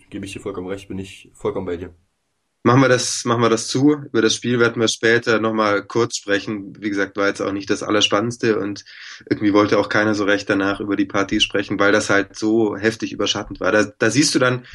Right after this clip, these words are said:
Speaker 2: auch das ist mal was Besonderes. Man, man sagt immer, man kämpft um Siege, um, äh, gegen Niederlagen und, aber in dem Fall, ähm,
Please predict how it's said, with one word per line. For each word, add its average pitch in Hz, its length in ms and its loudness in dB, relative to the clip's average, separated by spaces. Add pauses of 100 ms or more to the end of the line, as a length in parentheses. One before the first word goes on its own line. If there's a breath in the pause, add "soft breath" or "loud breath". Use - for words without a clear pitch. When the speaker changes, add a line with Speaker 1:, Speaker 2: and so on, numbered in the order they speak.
(380 loud breath)
Speaker 2:
auch 113 160 -4
das 151 160 0
ist 214 120 -4
mal 170 100 0
was 143 160 -2
Besonderes. 117 520 -2
Man, 110 220 -4
man 110 160 0
sagt 123 240 0
immer, 123 140 -2
man 110 160 -2
kämpft 123 380 -2
um 113 120 -4
Siege, 123 500 2
um, 110 420 -4 (120)
äh, 101 300 -10
gegen 110 240 4
Niederlagen 120 720 2
und, 104 300 -8
aber 101 360 -2 (880 soft breath)
in 104 160 -2
dem 107 180 4
Fall, 101 540 0
ähm, 95 320 -8